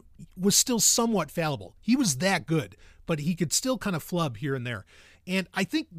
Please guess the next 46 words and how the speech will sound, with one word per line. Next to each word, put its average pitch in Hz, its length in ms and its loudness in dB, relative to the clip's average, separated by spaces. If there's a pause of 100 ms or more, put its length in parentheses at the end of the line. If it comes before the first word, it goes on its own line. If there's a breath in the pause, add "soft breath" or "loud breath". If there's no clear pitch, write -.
(240)
I 180 120 -4
felt 269 180 -2
like, 147 320 -2
and, 180 320 -2
and 165 160 0
certainly 190 480 0
I 160 100 -6
think 160 200 -4
he 147 100 -6
flubbed 151 380 -4
in 143 420 -4
even 143 260 -4
Zahn's 135 420 -4
previous, 202 720 -2
uh, 127 320 -6 (220)
uh, 117 160 -12 (220)
Disney 143 320 -4
Thrawn 120 300 -6
trilogy. 135 420 -8 (960 soft breath)
Um, 175 260 -4 (440)
he's 202 260 -4
just - 220 2
way 208 180 6
too 185 160 4
good 127 240 0
in 104 100 -8
this. - 300 -8 (440)
It, 180 160 -6
it, 151 160 -8 (120)
and, 175 340 0 (460)
and 185 160 0
that, 220 260 0
that 214 200 -2
comes 208 280 -2
off, 185 340 -2 (160)
you 180 120 -2
know, 156 100 0
a 127 40 -4
little 156 260 0
disingenuous, 196 840 0 (180)
you 175 80 -4
know, 190 200 0
or - 120 -6
a 143 60 -4
little 165 200 -2
unbelievable. 170 580 -4